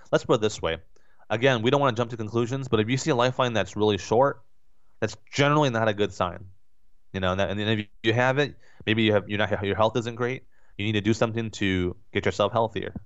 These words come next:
Okay? A lifeline that's not deep and, like, you know, real deep and pronounced, that's not good either. It's too light.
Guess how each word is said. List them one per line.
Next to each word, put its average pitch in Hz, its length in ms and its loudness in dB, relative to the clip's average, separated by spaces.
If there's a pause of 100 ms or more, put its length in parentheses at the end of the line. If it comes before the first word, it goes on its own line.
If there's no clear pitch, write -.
(580)
Okay? 92 260 0 (340)
A 110 80 2
lifeline 135 520 2
that's 110 200 -2
not 107 260 -4
deep 123 340 -8
and, 87 100 -12
like, 90 160 -4 (100)
you 104 100 -8
know, 90 300 -4
real 107 200 2
deep 107 360 -4
and 90 180 -2
pronounced, 101 520 0 (240)
that's - 160 0
not 107 180 0
good 98 120 2
either. 90 200 -2
It's 85 100 -10
too 107 180 0
light. 92 420 -2